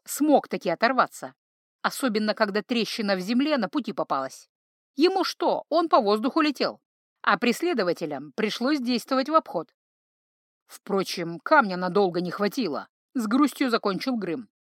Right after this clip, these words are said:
«Наверное, не зря он в какой-то штуке находился.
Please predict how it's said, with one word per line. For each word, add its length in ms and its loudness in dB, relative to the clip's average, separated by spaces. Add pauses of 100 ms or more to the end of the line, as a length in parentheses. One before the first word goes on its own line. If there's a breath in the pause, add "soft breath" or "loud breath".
(400)
«Наверное, 680 -2
не 160 -4
зря 360 2
он 160 -2
в 60 -14
какой-то 380 -2
штуке 360 -4
находился. 640 -6